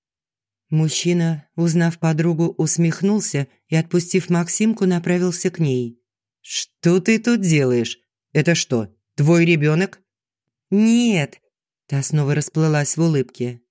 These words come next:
«моей двоюродной сестры! Она приехала отдохнуть в Плая-де-Аро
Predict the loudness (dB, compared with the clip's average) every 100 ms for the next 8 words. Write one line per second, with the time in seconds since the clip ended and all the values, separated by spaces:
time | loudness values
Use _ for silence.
0 | _ 0 2 2 2 2 2 2 2 2
1 | 2 0 2 0 0 0 2 0 -4 _
2 | _ 0 0 2 2 2 2 0 2 0
3 | 0 0 0 -2 -12 _ -2 2 2 2
4 | 2 2 2 0